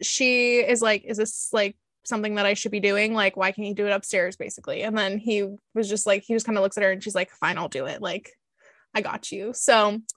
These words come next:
he goes back upstairs where Ruzek and Brokowski are questioning Donnie.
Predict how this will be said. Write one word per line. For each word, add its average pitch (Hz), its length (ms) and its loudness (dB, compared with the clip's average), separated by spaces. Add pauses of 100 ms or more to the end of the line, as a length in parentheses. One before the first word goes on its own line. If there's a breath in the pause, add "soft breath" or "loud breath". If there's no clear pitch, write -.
(420 soft breath)
he 311 160 4
goes 294 160 8
back 381 180 4
upstairs 294 560 6
where 262 140 2
Ruzek 240 440 -2
and 233 280 -2
Brokowski 220 560 -2
are 226 80 2
questioning 247 520 -2
Donnie. 202 520 -2